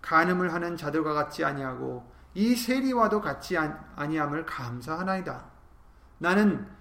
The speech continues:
일에 두 번씩 금식하고 또 소득의 십일 조를 드리나이다." 이렇게 기도를 드렸어요. 자기는 지금 두 번이나, 일주일에 두 번이나 금식을 하-, 할 뿐 아니라 십일 조도 드립니다.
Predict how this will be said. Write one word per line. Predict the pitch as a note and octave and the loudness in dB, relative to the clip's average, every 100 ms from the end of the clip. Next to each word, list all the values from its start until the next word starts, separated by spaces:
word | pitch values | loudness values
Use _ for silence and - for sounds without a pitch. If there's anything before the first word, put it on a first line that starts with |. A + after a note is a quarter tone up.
| - - - | -20 -20 0
일에 | F3+ G#3 G#3 G#3+ | 6 10 10 8
두 | G#3 F#3+ G3 | 4 2 4
번씩 | A#3 A3 A#3+ A3+ | 4 2 0 -2
금식하고 | F3 D#3+ D#3 - C3+ D#3+ E3 A#2 - - - | -2 -4 -6 -6 -2 0 -2 -4 -16 -20 -8
또 | A3 A#3 | -2 0
소득의 | A#3 - C4+ B3 A3+ A3 | -2 -2 -2 0 2 0
십일 | - D4+ C#4 - | 0 -2 -2 0
조를 | A3+ G#3 A#3 | 0 2 0
드리나이다." | F3 F#3 G3 F#3 C#3 B2+ A#2 A2+ - - - - - - - - - - - - - | -2 2 2 0 -2 -4 -6 -10 -12 -18 -20 -20 -20 -20 -20 -20 -20 -20 -20 -16 -4
이렇게 | G3+ G#3 | -2 -2
기도를 | F3+ E3 D#3+ | -2 0 0
드렸어요. | B2 B2+ - - - - - - - | -2 -10 -16 -20 -20 -20 -20 -20 -16
자기는 | - C#3+ F3+ F#3+ | -10 -8 -4 -4
지금 | F3+ G3 G3 - - - | -2 -4 -4 -14 -20 -18
두 | - F#3 | -4 0
번이나, | G3 G#3 G3+ | 4 4 4
일주일에 | D#3 E3 - G#3 G3+ | 2 0 0 2 2
두 | G3+ F3+ | 2 0
번이나 | G#3 G#3 G3 G3 F#3+ - - - - | 2 2 2 0 -2 -8 -18 -14 -2
금식을 | F#3 F3+ G3 F3 | -2 0 -2 -2
하-, | F3 E3+ | -2 -6
할 | - F3 | -8 -8
뿐 | F#3 | -4
아니라 | D#3+ C#3 C#3 D#3+ - - - - - - - - - - - _ - | -4 -4 -6 -6 -10 -20 -20 -20 -20 -20 -20 -20 -20 -20 -20 _ -16
십일 | - C4 C4 A#3+ | -4 0 2 2
조도 | A3+ G#3 | 2 2
드립니다. | D#3+ D3+ D3 B2+ A#2 A#2+ | 2 -2 -4 -6 -14 -16